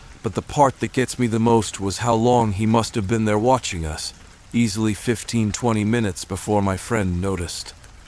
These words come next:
In what seemed like forever, none of us spoke, and all we could do was stare back at him. My adrenaline kicked in, and my reaction was to just run away,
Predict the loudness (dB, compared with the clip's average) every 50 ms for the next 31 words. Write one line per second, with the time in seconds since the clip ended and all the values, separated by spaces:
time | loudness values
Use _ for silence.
0 | -20 -20 -20 -20 -20 -20 -20 -20 -14 -4 0 2 4 6 4 4 2 -2 -4 0
1 | 2 2 2 4 4 2 2 2 -2 -4 0 4 4 6 6 4 2 0 -2 -4
2 | -6 -10 -18 -20 -20 -20 -16 -8 -4 -2 0 0 0 0 0 -2 -2 -4 -8 -2
3 | 2 2 2 2 0 -4 -8 -6 -2 2 4 4 4 4 4 2 0 0 -4 -6
4 | -2 0 2 2 2 2 0 -2 -4 -4 -2 -2 0 0 0 0 -2 -2 -2 -2
5 | -4 -6 -8 -8 -6 -8 -8 -10 -10 -14 -20 -20 -20 -20 -20 -20 -20 -20 -20 -20
6 | -20 -20 -20 _ -20 -10 0 2 2 4 4 2 2 2 2 4 4 4 2 2
7 | 0 -2 -4 -4 -2 -2 -2 -2 0 0 0 0 2 0 0 0 0 2 2 2
8 | 2 2 4 4 2 2 0 -2 -4 -6 -4 -4 -2 -2 -2 -4 -4 -4 -8 -8
9 | -6 -6 -6 -6 -6 -2 0 2 2 4 2 2 4 2 2 2 0 -4